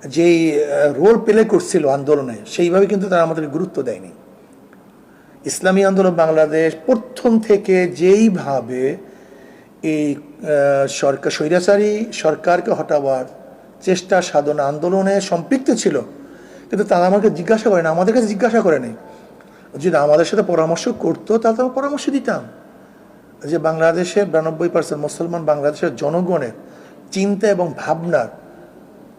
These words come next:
বাহিরে গিয়ে কেউ কিছু করতে পারবে না। আমরা পরামর্শ যদি নিত, তাহলে তো দিতাম, কিন্তু তারা আমার পরামর্শ, এই বিষয়ে পরামর্শ চায়নি।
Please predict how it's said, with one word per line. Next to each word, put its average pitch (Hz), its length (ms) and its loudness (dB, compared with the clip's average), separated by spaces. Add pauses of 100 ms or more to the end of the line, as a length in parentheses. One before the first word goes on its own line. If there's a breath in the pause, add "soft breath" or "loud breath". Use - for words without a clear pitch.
(160)
বাহিরে 170 500 4
গিয়ে 170 260 -2 (420)
কেউ 190 140 4
কিছু 185 220 -6
করতে 190 260 -4
পারবে 104 240 -4
না। - 100 -20 (1040)
আমরা 156 140 -2
পরামর্শ 185 520 0
যদি 180 260 -2
নিত, 190 320 0
তাহলে 240 280 2
তো 180 80 -6
দিতাম, 143 360 -6 (420)
কিন্তু 170 160 -8
তারা 156 180 -2
আমার 156 180 -4
পরামর্শ, 139 560 -10
এই 151 60 -6
বিষয়ে 170 280 -4 (360 loud breath)
পরামর্শ 143 400 -6
চায়নি। 95 340 -12